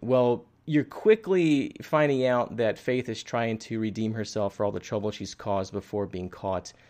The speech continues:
and put away for two years. It's soon apparent that the conglomerate, which are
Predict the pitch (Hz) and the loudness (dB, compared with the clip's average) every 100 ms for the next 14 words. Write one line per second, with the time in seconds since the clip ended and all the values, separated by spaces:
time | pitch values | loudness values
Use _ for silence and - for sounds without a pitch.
0 | _ - 101 90 117 101 95 - 85 - | _ -6 -4 -2 -2 0 -2 -4 -8 -8
1 | 95 95 87 85 - - - - _ - | -4 -4 -4 -8 -12 -14 -16 -20 _ -2
2 | 117 - 180 170 - 123 127 131 110 107 | -2 -2 0 2 0 -2 -4 -2 -4 -4
3 | 110 98 - 101 107 117 104 90 - - | -4 -6 -6 -6 -2 0 0 -2 -4 -10
4 | - - - 110 107 104 95 | -16 -16 -8 -4 -2 -2 -4